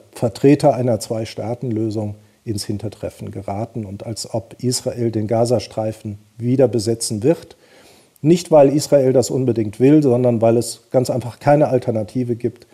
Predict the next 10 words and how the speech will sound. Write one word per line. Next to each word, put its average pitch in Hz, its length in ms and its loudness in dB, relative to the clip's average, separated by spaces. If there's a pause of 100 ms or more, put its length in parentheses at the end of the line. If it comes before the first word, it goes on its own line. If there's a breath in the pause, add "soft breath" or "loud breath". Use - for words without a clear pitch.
(160 soft breath)
weil 117 140 0
es - 160 -6
keinen 131 420 0
gibt, - 300 -2 (100)
der 107 100 -6
den 107 160 -4
Gazastreifen 107 760 -4
sonst 110 400 -8
übernehmen 101 520 -8
will. 82 140 -16